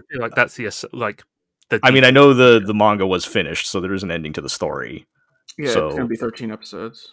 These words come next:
Speaker 1: Sure.
Speaker 2: And I don't, I don't think it was a very long manga either, so, like
Speaker 1: It was a couple of years, right?
Speaker 2: Yeah, I, I, I think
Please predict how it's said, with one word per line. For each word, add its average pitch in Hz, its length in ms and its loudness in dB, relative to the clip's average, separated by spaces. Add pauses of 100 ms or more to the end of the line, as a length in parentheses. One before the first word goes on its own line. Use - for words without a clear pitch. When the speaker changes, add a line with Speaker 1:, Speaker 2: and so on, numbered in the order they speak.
(160)
Speaker 1:
Sure. - 220 -10
Speaker 2:
And 98 100 -2
I 92 60 -2
don't, 117 240 0 (280)
I 113 80 2
don't 120 180 2
think 113 280 -4
it 98 120 -2 (340)
was 95 140 -8
a 90 60 -12
very 85 180 -6
long 80 300 -8
manga 71 340 -10
either, - 320 -12
so, - 220 -8
like 131 160 -6
Speaker 1:
It 113 60 -2
was 117 120 -8
a - 60 -8
couple 117 260 -4
of 98 80 -10
years, 98 440 -12
right? 110 240 -16 (540)
Speaker 2:
Yeah, 80 200 -6
I, 85 140 -6 (160)
I, 107 60 -6 (140)
I 101 80 -6
think 95 320 -10